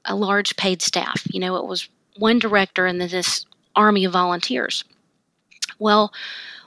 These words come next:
we began our program and we started two days a week in the basement of the church. Uh, and I love to share the story <laughs> that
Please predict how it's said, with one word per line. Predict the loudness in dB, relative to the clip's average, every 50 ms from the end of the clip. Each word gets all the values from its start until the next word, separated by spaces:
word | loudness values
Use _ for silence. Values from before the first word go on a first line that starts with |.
| _ _
we | 0 4 4 6
began | 6 6 4 6 6 6 6 6 4 4 2 2
our | 4 6 6 6 4
program | 4 4 4 4 4 4 2 0 0 -2 -2 -4 -6 -8 -12 _ _ _ _ -12 -6
and | -2 0 2 2 2 2 2 0 -2 -4 -6 -6
we | -4 -2
started | 0 2 4 4 2 2 0 -2
two | -2 0 0 2
days | 4 4 4 2 2 0
a |
week | 0 0 0 0 0 0 -2 -4
in | -4 -4
the | -2
basement | 2 2 2 2 2 0 0 0
of | 0 0 -2
the | -4
church. | -4 -2 0 0 0 -2 -4 -6 -6 -6 -8 -10 _ -20 -16 -12 -10
Uh, | -8 -8 -8 -8 -8
and | -6 -6
I | -4
love | -2 0 0 0 0 0
to | -2 -2
share | -2 0 -2 -2
the | -2 -4
story | -4 -2 0 0 2 0 0 0
<laughs> | 2 4
that | 4 4 4 2 -2